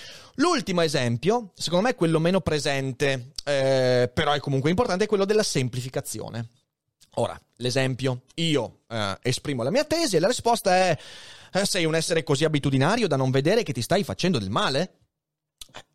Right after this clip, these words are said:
prende un elemento singolo, l'abitudine, e ne trae una tesi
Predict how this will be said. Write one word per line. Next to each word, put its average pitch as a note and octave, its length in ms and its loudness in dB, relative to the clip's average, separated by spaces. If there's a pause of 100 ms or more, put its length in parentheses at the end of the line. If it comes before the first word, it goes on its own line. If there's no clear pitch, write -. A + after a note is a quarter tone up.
prende A2+ 460 -4
un E4 180 2
elemento E3+ 600 0
singolo, E3+ 960 0
l'abitudine, D#3+ 1300 0 (920)
e E3+ 140 -2
ne G3 220 -2
trae E3+ 300 2
una A3 180 0
tesi B2 520 -6